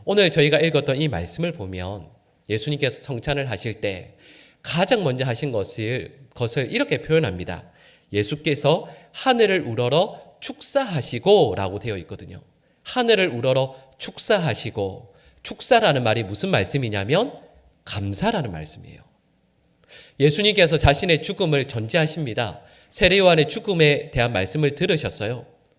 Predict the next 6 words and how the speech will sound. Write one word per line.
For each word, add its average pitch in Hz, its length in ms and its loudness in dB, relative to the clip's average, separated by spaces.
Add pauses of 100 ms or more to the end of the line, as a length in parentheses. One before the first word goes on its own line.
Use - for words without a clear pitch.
(140)
그리고 135 260 2
성찬을 165 680 -2 (180)
상징하는 196 680 2
이 185 240 -2
사건을, 135 480 -4
기적을 180 680 -4